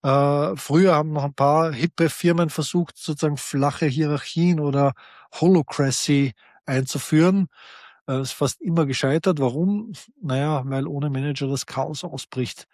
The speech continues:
Äh, und das, weil die Technologie fehlt, um die Koordinationsrolle zu übernehmen. Äh, und laut Dorsey ist diese Technologie jetzt da, und zwar K I.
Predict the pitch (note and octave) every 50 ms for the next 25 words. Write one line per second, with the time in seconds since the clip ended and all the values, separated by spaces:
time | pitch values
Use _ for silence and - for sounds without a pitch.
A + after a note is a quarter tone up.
0 | _ _ _ _ _ _ _ _ _ _ C#3 C3 C3+ C#3+ F3 F#3+ F3+ C#3 B2+ -
1 | C#3 B2+ - - C3+ B2+ C3+ C#3 C#3 C#3 C3 - C#3 - - C3+ B2 A2 - F3
2 | D#3+ - - B2+ B2 A#2 A#2 - - - _ _ _ - G3+ D3 C3+ B2+ C3 -
3 | - - C#3 C3+ C3+ C#3+ C#3 C3+ - - - D#3 E3 D3+ - - - B2 A#2+ A#2+
4 | A#2+ A2+ - - B2+ B2+ A#2+ B2 A#2+ A#2 A#2 A#2+ A#2+ C#3 D#3+ F3 E3+ C#3 - _
5 | _ _ _ _ _ _ _ _ _ _ _ C#3 C3 C3 C3 C3 C3+ C#3+ - -
6 | - F3 D3 C#3+ - D3 C#3 - - - D3 E3+ F3+ - - - D#3+ F3 F#3+ F#3
7 | D#3 - - E3+ D#3+ E3 D3 - D#3 C#3+ - E3 D3+ C#3 C3 - D#3+ D#3+ E3+ F3+
8 | F#3+ - F3 C#3+ C#3 C3 B2+ - - - - - C3 C3+ D3+ F#3 G3 F3+ - _
9 | _ _ _ _ _ _ _ _ _ _ - C3+ B2+ - - B2+ A#2+ B2+ C3+ C3
10 | - _ _ _ _ _ _ _ _ - - - C3+ C3 C3+ - _ _ - D#3
11 | D3+ C#3+ B2+ G#2 F#2+